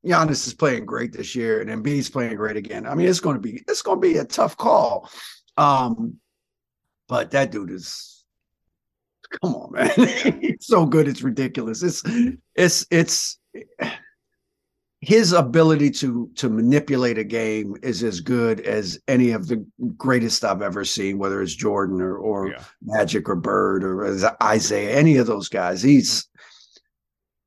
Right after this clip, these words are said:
Speaker 1: he's playing on a different level than everybody else. And LeBron, you know, is up there with him, but they just,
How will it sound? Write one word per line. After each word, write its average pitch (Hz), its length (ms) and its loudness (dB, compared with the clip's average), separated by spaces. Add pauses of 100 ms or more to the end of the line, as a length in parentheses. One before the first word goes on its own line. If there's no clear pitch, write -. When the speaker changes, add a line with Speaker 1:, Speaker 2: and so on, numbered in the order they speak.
Speaker 1:
he's 214 240 6
playing 190 320 6
on 156 140 8
a 135 60 4
different 143 360 4
level 143 220 4
than 123 140 2
everybody 107 440 -4
else. 95 160 -4
And 143 140 6
LeBron, 127 600 4
you 151 140 4
know, 123 140 6
is 110 120 0
up 110 120 0
there 107 160 -2
with 113 240 -2
him, 95 100 -6
but 98 300 -8
they 151 160 6
just, - 360 2